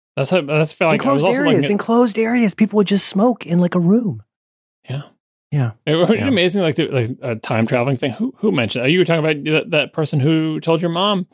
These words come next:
Speaker 1: to stop smoking in a restaurant. She was, she couldn't, she couldn't believe it.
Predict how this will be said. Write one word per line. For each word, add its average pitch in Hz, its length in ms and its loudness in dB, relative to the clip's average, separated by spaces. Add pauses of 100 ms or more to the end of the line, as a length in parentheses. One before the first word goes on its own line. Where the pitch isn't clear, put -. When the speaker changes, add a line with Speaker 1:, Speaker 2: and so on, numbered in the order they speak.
(120)
Speaker 1:
to 165 100 -10
stop - 220 -2
smoking 143 240 0
in 151 60 2
a 151 40 0
restaurant. 147 420 -2
She - 80 0
was, 131 340 0
she - 120 -8
couldn't, 151 320 -2
she - 60 -20
couldn't 156 180 0
believe 208 240 2
it. - 100 -12